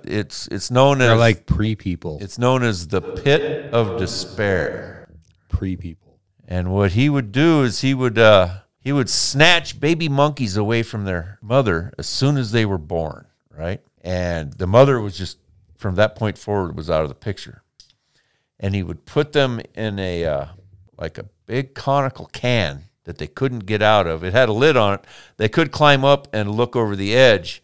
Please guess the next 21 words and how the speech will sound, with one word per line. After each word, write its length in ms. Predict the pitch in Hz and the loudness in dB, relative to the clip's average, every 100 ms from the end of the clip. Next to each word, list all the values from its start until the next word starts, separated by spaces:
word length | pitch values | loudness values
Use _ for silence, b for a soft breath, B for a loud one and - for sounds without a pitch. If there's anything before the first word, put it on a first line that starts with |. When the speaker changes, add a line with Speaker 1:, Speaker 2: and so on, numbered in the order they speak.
| _ _ _ | _ _ _
Speaker 1:
but 100 | 104 | -10
they 100 | 101 | -6
couldn't 300 | 98 123 98 90 | -4 -4 -4 -4
get 140 | 87 | 0
out, 320 | 90 76 - _ _ _ _ - | 0 0 -6 _ _ _ _ -8
right? 240 | 87 95 - | -6 -6 -6
And, 240 | 95 82 | -8 -4
and 200 | 104 101 | -2 2
every 200 | 113 147 | 4 2
time 260 | 143 147 139 | 0 -2 0
they'd 140 | 135 120 | -2 0
let 180 | 127 | 0
go, 220 | 113 131 123 | 4 4 4
they 140 | 113 | 2
would 180 | 92 85 | 0 -4
slide 880 | - - 95 107 110 113 113 107 | -6 -4 2 6 6 6 0 -2
back 320 | 104 107 107 - | 2 2 2 0
down 300 | 98 98 92 | 0 0 -4
to 100 | 85 | -10
the 100 | 78 | -10
bottom. 460 | 71 90 104 - | -4 0 0 -2